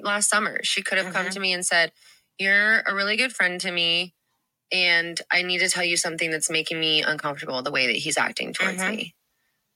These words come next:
Speaker 1: That would have been fantastic.
Speaker 2: Yeah.
Speaker 1: I also feel like at any given point during that affair, there could have been a conversation, or there could have been a, she could have been like, "Hey, Sheena, can you help me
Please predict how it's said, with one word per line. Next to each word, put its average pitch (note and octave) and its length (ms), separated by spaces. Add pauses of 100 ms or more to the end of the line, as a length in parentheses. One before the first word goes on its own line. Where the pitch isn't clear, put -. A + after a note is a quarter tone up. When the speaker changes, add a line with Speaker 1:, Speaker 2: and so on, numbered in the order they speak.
(240)
Speaker 1:
That G3+ 220
would C#4 100
have B3 140
been G3+ 500 (1200)
fantastic. A3+ 560 (160)
Speaker 2:
Yeah. G3+ 240 (340)
Speaker 1:
I G3 380
also G#3 460
feel G3 380
like F#3 580
at F#3+ 100
any F#3+ 240
given F#3+ 320
point F3+ 500 (600)
during F#3+ 400
that F#3+ 180
affair, F3+ 640 (640)
there - 100
could F#3+ 160
have F#3 140
been F#3 520 (240)
a - 40
conversation, F#3 920
or - 100
there F3 140
could F#3+ 160
have F#3 80
been F#3 100
a, E3 120 (260)
she - 180
could F#3+ 120
have F3+ 160
been F3 140
like, D#3+ 220
"Hey, F3 180
Sheena, D#3+ 400
can D#3 160
you D#3 120
help D#3 320
me F#3+ 400